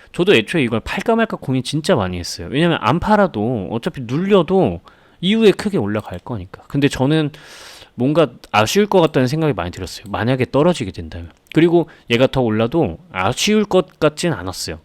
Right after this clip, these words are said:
그래서 제가 매도를 한 겁니다. 이해되셨나요? 그래서 여러분들이 이런 식으로 방향성을 좀 익혀가시기 바라고, 그 과정을 이 제가 레포트 적어서 전달드리는 거 있죠? 요걸 한번 쭉 보시면서 판단을 한 번씩 해보셔라 라는 거예요.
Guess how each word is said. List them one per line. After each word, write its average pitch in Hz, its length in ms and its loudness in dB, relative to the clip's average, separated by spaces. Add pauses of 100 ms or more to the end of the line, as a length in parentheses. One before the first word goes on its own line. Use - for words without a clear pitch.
그래서 190 540 4
제가 127 220 -2
매도를 87 360 -6
한 92 120 -6
겁니다. 82 280 -12
이해되셨나요? 98 680 0
그래서 98 200 -10
여러분들이 123 560 -2
이런 160 240 -2
식으로 135 540 -2 (260)
방향성을 139 520 -2
좀 127 140 -6
익혀가시기 95 500 -8
바라고, 92 480 -6 (680)
그 127 140 0
과정을 107 840 -2 (500)
이 110 120 -10
제가 110 560 0
레포트 - 400 -8
적어서 110 420 -6
전달드리는 107 680 -4
거 110 120 -6
있죠? 113 420 -12 (420)
요걸 117 240 0
한번 165 260 -2
쭉 - 220 -8
보시면서 185 640 -2
판단을 165 440 -4
한 131 100 -2
번씩 - 340 -10
해보셔라 135 680 2
라는 87 240 -8
거예요. 80 220 -14